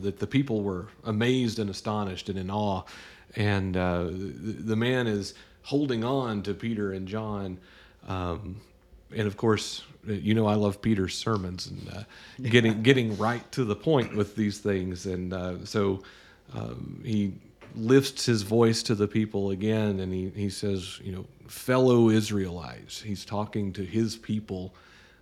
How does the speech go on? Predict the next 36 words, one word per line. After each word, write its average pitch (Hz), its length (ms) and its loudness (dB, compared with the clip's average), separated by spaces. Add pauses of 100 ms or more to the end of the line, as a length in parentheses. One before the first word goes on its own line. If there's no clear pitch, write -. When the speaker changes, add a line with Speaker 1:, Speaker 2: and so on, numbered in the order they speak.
(120)
Speaker 1:
uh, 92 260 -4 (140)
and 92 240 0
trying 113 440 2
to 98 100 0
get 92 220 2
them 104 260 4
to, 92 340 -2 (140)
to 98 140 2
see 107 640 2 (360)
their 120 460 4
story 95 760 2
in 98 120 -2
the 95 80 0
way 101 180 2
that 95 140 0
he 104 160 -2
sees 110 400 -2
it. 87 160 -8
And 92 120 -6
he 98 120 -4
calls 104 480 -6
right 110 280 -4
back, 104 440 -4 (400)
uh, 85 160 -4
this 104 240 0
other 101 540 2 (260)
kind 104 200 0
of 95 100 0
Mosaic 104 640 4
reference. 95 600 -4
You 90 120 -12
know, 90 80 -10
when, 92 260 -8
when 104 180 0
we 101 140 2
see, 113 540 4